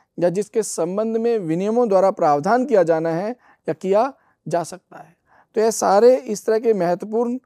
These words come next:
शक्तियां हैं आईआरडीए की कि वह उस सूचना के तहत इस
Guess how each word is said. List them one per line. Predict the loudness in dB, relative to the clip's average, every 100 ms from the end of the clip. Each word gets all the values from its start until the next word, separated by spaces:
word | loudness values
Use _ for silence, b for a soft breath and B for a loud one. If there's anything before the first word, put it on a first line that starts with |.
| _ _ _ _
शक्तियां | -10 -10 -6 -2 0
हैं | -2 -6 -12 _ -6
आईआरडीए | 0 4 4 4 0
की | 0 -4 -6 b b b -6
कि |
वह | 2 6 6 4
उस | -2 -2 -4 _
सूचना | -8 -6 -2 0 2
के | 0
तहत | 0 0 0 _
इस | -8 -8